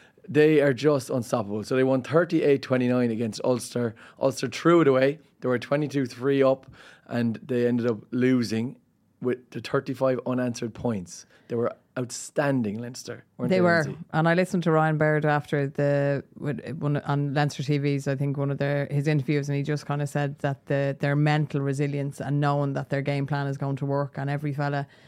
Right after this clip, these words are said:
Speaker 2: knows in that team that they are capable of doing this. Now, Ulster will be shooting. Like, if I was an Ulster fan this morning, I'd be pretty,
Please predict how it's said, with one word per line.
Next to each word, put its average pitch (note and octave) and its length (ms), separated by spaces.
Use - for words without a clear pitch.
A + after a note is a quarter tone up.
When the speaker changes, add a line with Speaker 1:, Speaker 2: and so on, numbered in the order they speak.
Speaker 2:
knows C#3+ 560
in D#3 200
that C#3 200
team C#3 420
that C3+ 240
they C3+ 400
are - 180
capable C#3 440
of C3 100
doing C3+ 220
this. A#2+ 260
Now, D3 220
Ulster D#3+ 340
will D3 160
be C#3 120
shooting. C#3 280
Like, C#3 180
if C#3+ 100
I D3+ 140
was D#3+ 120
an D3+ 80
Ulster D3+ 280
fan C#3+ 240
this C#3 140
morning, C#3+ 360
I'd C3+ 180
be C3+ 100
pretty, C3+ 400